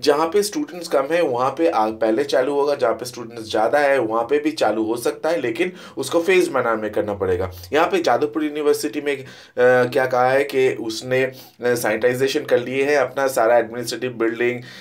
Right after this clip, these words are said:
इंग और बाकी जो सारा स्टेक होल्डर्स थे सभी, सभी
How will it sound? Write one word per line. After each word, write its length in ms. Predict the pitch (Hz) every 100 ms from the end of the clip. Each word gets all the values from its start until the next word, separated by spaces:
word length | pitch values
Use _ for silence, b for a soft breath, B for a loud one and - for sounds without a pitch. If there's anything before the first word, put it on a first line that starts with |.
| B
इंग 320 | 131 135 131
और 280 | - 113 117
बाकी 340 | 110 104 127 120
जो 200 | 120 120
सारा 360 | 117 107 113
स्टेक 280 | 117 117 113
होल्डर्स 420 | 117 110 120 113
थे 100 | 117
सभी, 320 | 113 113 117
सभी 380 | 117 113 117 127